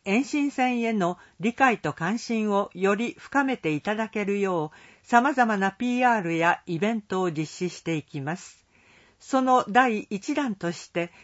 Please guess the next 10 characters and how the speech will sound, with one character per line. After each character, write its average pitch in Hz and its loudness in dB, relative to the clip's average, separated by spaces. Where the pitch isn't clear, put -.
小 302 0
中 277 -4
学 254 0
生 165 -2
を 147 -2
対 180 -4
象 180 -6
と 165 -6
し - -18
た - -2